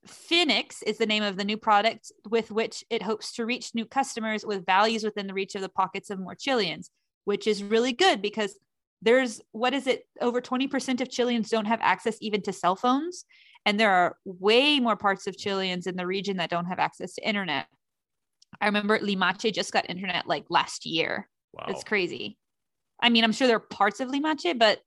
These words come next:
Speaker 1: the place where my boyfriend's family has a house, there was no internet until last year.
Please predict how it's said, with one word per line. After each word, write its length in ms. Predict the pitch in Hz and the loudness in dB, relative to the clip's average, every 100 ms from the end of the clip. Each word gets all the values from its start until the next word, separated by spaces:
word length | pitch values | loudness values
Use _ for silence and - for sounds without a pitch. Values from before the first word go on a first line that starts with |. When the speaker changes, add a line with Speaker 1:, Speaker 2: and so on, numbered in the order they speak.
| _ | _
Speaker 1:
the 100 | 220 | -8
place 360 | - 220 220 - | 0 2 2 2
where 420 | 208 202 196 185 | 4 6 6 4
my 280 | - 196 190 | 0 0 -2
boyfriend's 560 | 165 185 185 208 196 | 0 -2 0 -2 -2
family 320 | - 156 180 220 | -2 -4 -2 0
has 180 | 254 269 | 0 2
a 40 | |
house, 300 | 285 330 - | 2 2 0
there 160 | 190 190 | -4 -2
was 160 | 190 | -2
no 120 | 196 | -4
internet 480 | - 175 - 170 - | -4 -6 -4 -6 -6
until 520 | 170 - - - - - | -8 -8 -6 -4 -4 -2
last 300 | 135 - 127 | -4 -4 -8
year. 240 | - | -8